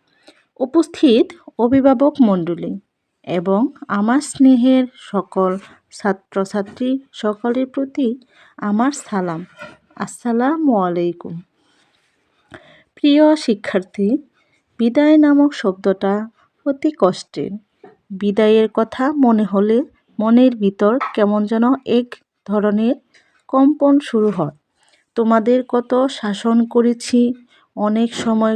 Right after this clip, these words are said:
কটু কথা বলেছি, এগুলো মনে হলে অনেক কষ্ট লাগে। সেই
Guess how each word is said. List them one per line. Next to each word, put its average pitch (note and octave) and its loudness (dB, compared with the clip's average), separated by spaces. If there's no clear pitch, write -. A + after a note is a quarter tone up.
কটু A#3+ -2
কথা A#3+ -2
বলেছি, F#3+ -2
এগুলো G#3+ -2
মনে A3+ 4
হলে A3 0
অনেক C4 4
কষ্ট - -2
লাগে। F3+ -6
সেই A#3 4